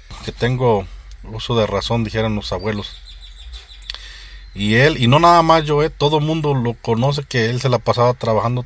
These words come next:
toda su vida, desde que empezó a poder meterle el brazo, el hombro al, al, al campo, a las vacas o lo que sea, él anduvo trabajando fuerte. Tantísimos años, se casó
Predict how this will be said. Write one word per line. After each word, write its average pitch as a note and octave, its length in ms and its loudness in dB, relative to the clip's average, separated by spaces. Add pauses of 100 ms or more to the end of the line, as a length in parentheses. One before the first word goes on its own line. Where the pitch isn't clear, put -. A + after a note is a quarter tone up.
toda B2+ 280 -4
su G2 200 -10
vida, G#2+ 460 -4
desde F#2+ 400 -12 (140)
que F#2 240 -8
empezó F#2+ 560 -4
a G#2+ 240 -2 (680)
poder G#2+ 480 0 (320)
meterle A2+ 880 -2 (800)
el F#2 160 -10
brazo, A2+ 400 2
el G#2 140 0
hombro A#2 340 4
al, G2 240 -2
al, F#2+ 140 -12
al F#2+ 240 -12
campo, A#2+ 460 0
a - 20 0
las F#2 180 -2
vacas A2+ 500 -6
o G#2 60 -6
lo G2 120 -8
que - 140 -12
sea, A#2+ 140 0
él A#2+ 80 -2
anduvo A2+ 420 -2 (180)
trabajando F#2+ 500 -6
fuerte. - 400 -8 (920)
Tantísimos A#2 800 0
años, A#2+ 340 2
se - 220 -8
casó C3 800 0